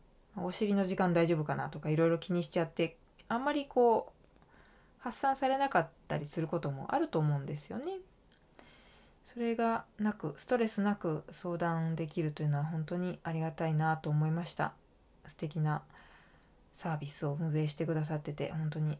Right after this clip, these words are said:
感謝しています。ということで、わー、だらだら喋っちゃいましたけれども、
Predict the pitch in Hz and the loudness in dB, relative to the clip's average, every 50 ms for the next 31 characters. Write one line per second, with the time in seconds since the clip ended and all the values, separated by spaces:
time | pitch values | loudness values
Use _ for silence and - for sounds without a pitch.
0 | - - - 165 156 147 147 147 147 - - - 156 156 160 160 156 151 - - | -8 -12 -6 -4 -4 -4 -4 -4 -8 -8 -6 -4 -2 0 0 0 -2 -2 -6 -10
1 | - - - _ _ _ _ _ _ _ _ _ _ _ _ _ _ - _ _ | -16 -20 -20 _ _ _ _ _ _ _ _ _ _ _ _ _ _ -20 _ _
2 | - - - - - - - 196 196 196 190 185 - 190 185 175 156 151 143 - | -20 -20 -20 -20 -16 -6 -2 0 0 0 0 0 -2 -2 0 0 4 10 10 12
3 | - - 185 - - 180 175 175 175 175 185 175 175 170 151 151 151 - - - | 12 12 8 4 2 2 2 0 4 12 12 12 12 12 10 8 6 6 6 8
4 | - - 170 165 - 165 156 151 151 151 - - - 147 - 156 151 151 156 156 | 8 8 8 4 2 0 0 0 0 -2 -2 -4 -8 -8 -4 -4 -4 -2 -2 -2
5 | 160 160 151 147 | 0 0 -2 -2